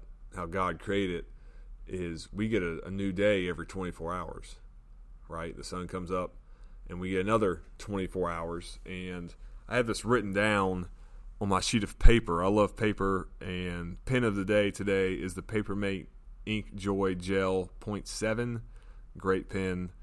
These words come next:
uh, easy to hold, nice smooth lines. It's fantastic. Any of y'all have listened to the podcast before know that, uh, I love good pens and good rabbit trails, right? As I'm talking on the <laughs> podcast, it's always a fun,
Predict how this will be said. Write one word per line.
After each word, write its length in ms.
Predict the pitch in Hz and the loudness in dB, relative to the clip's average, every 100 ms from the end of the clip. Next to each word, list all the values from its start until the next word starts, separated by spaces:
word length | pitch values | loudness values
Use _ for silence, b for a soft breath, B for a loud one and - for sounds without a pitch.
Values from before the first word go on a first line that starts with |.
| b b b - | b b b -16
uh, 180 | - - - | -14 -14 -8
easy 260 | 95 90 | -6 -4
to 60 | 87 | -4
hold, 440 | 87 95 85 80 82 - - | 0 0 0 -6 -12 -18 -12
nice 280 | 92 87 85 | -6 -4 -4
smooth 260 | - 90 80 | -6 -8 -8
lines. 440 | 85 85 85 - | -6 -4 -6 -10
It's 100 | - | -4
fantastic. 580 | 127 113 101 98 - 92 | -2 2 2 2 -2 -4
Any 180 | 104 110 | -2 -2
of 100 | 101 | 2
y'all 200 | 104 95 | 4 4
have 120 | 90 | 2
listened 280 | 95 - 92 | -2 -2 -6
to 80 | 85 | -4
the 80 | 95 | -2
podcast 400 | 90 95 87 - | -2 -4 -6 -6
before 280 | - 85 | -8 -6
know 240 | 85 87 85 | -4 -4 -2
that, 240 | 85 82 - b b b b - | -4 -4 -8 b b b b -14
uh, 80 | - | -8
I 60 | 87 | -2
love 260 | 98 98 | 2 2
good 140 | 92 87 | 0 -2
pens 300 | 113 113 107 | 0 0 -2
and 340 | 123 139 123 | -2 0 2
good 300 | 117 123 120 | 4 6 6
rabbit 380 | 107 110 117 117 | 4 4 4 4
trails, 520 | - 120 117 120 - | 6 10 8 8 4
right? 260 | 117 117 127 | 4 4 4
As 160 | 107 110 | 2 2
I'm 100 | 101 | 2
talking 400 | 113 104 110 104 | 0 0 -4 -6
on 80 | |
the 80 | 110 | -6
<laughs> 0 | |
podcast, 640 | - 120 104 - 117 110 127 | -4 -4 -4 -8 -8 -6 -4
it's 160 | 113 | 2
always 240 | 110 101 92 | 4 4 2
a 60 | |
fun, 400 | - 104 98 95 | -2 0 0 -4